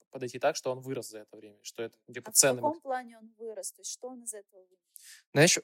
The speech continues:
Speaker 3: какой-то более здоровый подход к отношениям. Ну, то есть не то, что отношения — это спасение всей жизни, и то, что нужно ради отношений жить.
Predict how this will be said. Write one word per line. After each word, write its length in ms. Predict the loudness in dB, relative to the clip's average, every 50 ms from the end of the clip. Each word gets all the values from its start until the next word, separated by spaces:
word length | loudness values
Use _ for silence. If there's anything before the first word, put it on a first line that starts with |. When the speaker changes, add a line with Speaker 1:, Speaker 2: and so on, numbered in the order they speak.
| _ -10
Speaker 3:
какой-то 280 | 4 6 8 8 10 10
более 220 | 10 12 12 12
здоровый 520 | 10 10 10 10 12 12 12 12 12 10 10
подход 320 | 6 4 6 8 6 6
к 80 | 6 2
отношениям. 600 | -2 0 0 2 2 2 0 0 -4 -6 -8 -14 _ _ _ _
Ну, 100 | 2 6
то 80 | 10 10
есть 340 | 10 10 10 4 -4 -16 _ -2
не 80 | 2 8
то, 140 | 10 10 10
что 200 | 12 12 10 10
отношения — 480 | 10 10 8 8 10 10 8 8 6 6
это 120 | 6 4
спасение 480 | 6 6 6 4 4 4 4 4 4 4
всей 240 | 6 6 6 6
жизни, 420 | 6 6 4 4 4 4 2 2 2
и 20 |
то, 160 | 4 4 6
что 340 | 6 4 4 6 8 8 8
нужно 300 | 8 6 2 2 4 6
ради 160 | 6 8 8
отношений 500 | 6 6 4 2 0 0 0 -2 -4 -4
жить. 300 | -2 0 0 0 -2 -4